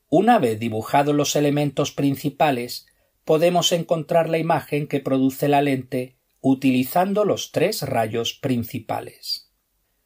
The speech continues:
Número uno. Todo rayo que pasa por el centro óptico no se desvía. Número dos.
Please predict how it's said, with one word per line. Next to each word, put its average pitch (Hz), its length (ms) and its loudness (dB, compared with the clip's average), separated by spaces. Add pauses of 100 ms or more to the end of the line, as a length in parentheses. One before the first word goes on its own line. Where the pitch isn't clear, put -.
(240)
Número 175 440 2
uno. 110 340 -8 (600)
Todo 208 260 4
rayo 120 360 0
que 113 120 -4
pasa 143 460 0
por 147 120 0
el 139 120 0
centro 147 480 0
óptico 185 640 -2
no 123 300 0
se 131 200 -2
desvía. 113 640 -8 (760)
Número 185 460 2
dos. 117 460 -4